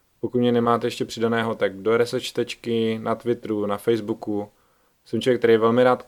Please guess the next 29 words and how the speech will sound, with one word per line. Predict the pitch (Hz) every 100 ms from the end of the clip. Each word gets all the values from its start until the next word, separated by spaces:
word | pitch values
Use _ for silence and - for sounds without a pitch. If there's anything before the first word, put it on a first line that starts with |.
| -
s | -
lidmi | 110 117 117
komunikuje, | 113 110 117 117 131 131 131 131 _ _ _ _ -
takže | 107 98 104 104 104 101 101 101
mě | 101 101 104
se | - 110
nebojte | 104 107 117 110
psát | - 113
vzkazy, | 110 - 101 117 127 123
já | 117
vám | 107 104
na | 104
ně | 104
vždycky | 98 110 - 113
odpovím, | 104 - 113 117 110
ať | 104
už | 101
je | 107
to | 104
na | 101
mailu, | 107 113 107
na | 104 104
Facebooku, | - 98 101 -
na | 98
Twitteru, | 101 110 113 110 107 - _ _ _ _ _ _
nebo | 107 110 110
jako | 110 - 110
komentář, | 110 110 110 110 104 107
eh, | -